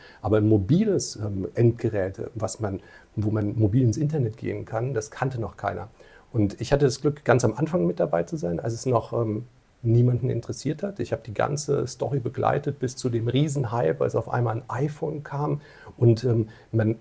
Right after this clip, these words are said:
ein Touch-Display hatte. Wow, auf einmal war der Zugang geschaffen für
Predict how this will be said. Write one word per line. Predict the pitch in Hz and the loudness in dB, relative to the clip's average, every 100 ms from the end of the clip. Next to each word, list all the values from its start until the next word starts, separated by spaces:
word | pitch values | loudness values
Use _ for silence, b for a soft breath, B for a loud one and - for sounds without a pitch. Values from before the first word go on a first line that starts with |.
| - | 0
ein | 120 | -2
Touch-Display | - 165 - - 208 - 107 | 0 -2 -2 0 -2 -2 -8
hatte. | 101 101 98 95 - | -6 -4 -2 -4 -6
Wow, | 95 104 156 131 - B 98 | -4 0 4 4 2 B -6
auf | - - | -4 -2
einmal | - 147 156 | 0 2 4
war | 131 | 2
der | 113 110 | 0 -2
Zugang | - 185 180 151 | 0 2 2 0
geschaffen | 120 - 113 170 170 | -2 -4 -2 2 0
für | - 131 123 117 | 2 4 6 4